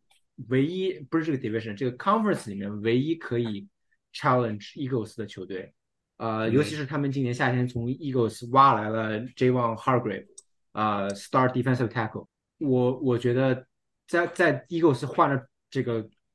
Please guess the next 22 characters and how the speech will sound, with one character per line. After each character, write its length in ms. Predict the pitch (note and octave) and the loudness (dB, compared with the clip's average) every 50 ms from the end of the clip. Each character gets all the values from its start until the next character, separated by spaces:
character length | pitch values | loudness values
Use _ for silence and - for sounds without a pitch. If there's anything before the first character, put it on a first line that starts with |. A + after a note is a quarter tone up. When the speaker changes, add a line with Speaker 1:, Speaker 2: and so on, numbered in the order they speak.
| _ _ _ | _ _ _
Speaker 1:
coordinators 720 | - - - F3 F3+ F3 D#3 C#3 B2+ A#2 A2+ G#2 G2+ - - | -2 2 6 6 6 6 6 4 4 4 4 2 -2 -4 -8
的 80 | B2 G#2+ | -10 -10
情 180 | - - A2 | -8 -8 -8
况 120 | A2 A#2 G#2+ | -6 -6 -6
下， 280 | A2+ A2+ G#2 F#2+ - - _ _ _ _ _ - | -4 -6 -6 -8 -10 -16 _ _ _ _ _ -2
我 180 | B2+ A#2 A#2 | 0 0 0
今 160 | A2 - C#3 | 0 0 2
年 120 | C3 B2+ B2+ | 2 2 2
其 80 | B2+ | 2
实 140 | B2 C3 C3+ | 2 0 0
挺 220 | B2+ - A2 G#2 G2 | 0 0 -4 -6 -4
看 180 | - C3 A#2+ | -4 -4 -4
好 140 | G#2+ A2 G#2+ | -2 -4 -6
forty-niners 800 | G#2 - - C3+ C3 B2 A2+ A#2+ B2+ A#2+ G#2 G2 G2+ - - - - | -6 -4 0 0 2 2 0 0 -2 -2 -4 -4 -8 -12 -18 -14 -12
能， 280 | A#2+ G#2+ G#2 G#2+ G#2+ C3 | -10 -8 -8 -8 -8 -8
能 120 | A#2 G#2+ G#2+ | -8 -8 -6
进 180 | G#2+ A#2+ A#2 - | -4 -4 -4 -4
Super 240 | - B2 - G#2+ | -4 -6 -6 -6
Bowl 200 | G2+ - G#2 G#2+ | -6 -10 -10 -10
的。 80 | - - - - _ _ - | -12 -18 -20 -20 _ _ 4
Speaker 2:
确 140 | - G3 E3+ | 6 6 6
实， 320 | - - A2+ F2+ E2+ F#2 | 6 4 2 0 -2 -4